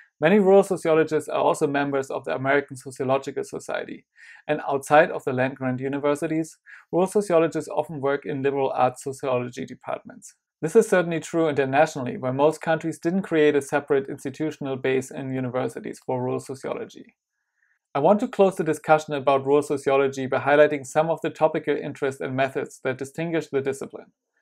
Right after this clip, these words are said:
The most distinct field of interest is the sociology of food and agriculture.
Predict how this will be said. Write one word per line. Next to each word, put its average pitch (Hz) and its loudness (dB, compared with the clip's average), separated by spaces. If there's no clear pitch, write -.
The 147 -2
most 202 4
distinct 220 0
field 165 4
of - -2
interest 160 -2
is 160 -8
the 139 -6
sociology 143 0
of 131 -4
food 143 0
and 131 -2
agriculture. - -10